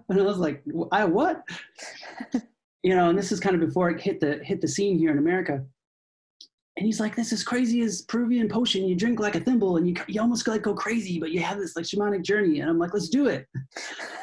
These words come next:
And, like, this guy, my friend, my dear friend, oh God, I love him. He is a, we were psychonauts for many years together, as they say. And we were through the analog years,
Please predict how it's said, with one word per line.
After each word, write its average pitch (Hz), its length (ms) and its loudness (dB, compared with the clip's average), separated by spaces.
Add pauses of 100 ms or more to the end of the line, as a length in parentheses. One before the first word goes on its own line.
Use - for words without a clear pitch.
(880)
And, 170 240 4
like, 156 260 0 (300)
this 240 180 2
guy, 202 240 4
my 196 160 2
friend, 202 340 2
my 196 120 2
dear 196 240 2
friend, 143 400 0
oh 165 120 0
God, 156 220 0
I 151 40 -2
love 151 280 -4
him. 135 220 -4 (180)
He 175 280 2
is 156 120 -2
a, 143 60 -2 (920)
we 220 140 0
were 233 80 2
psychonauts 156 640 2
for 156 120 0
many 160 180 4
years 139 300 2
together, 131 360 -4
as 131 160 -8
they 135 100 -4
say. 131 340 -6 (640)
And 143 400 2
we 190 140 4
were 196 140 4
through 180 260 2
the 160 100 0
analog 180 500 4
years, 170 500 2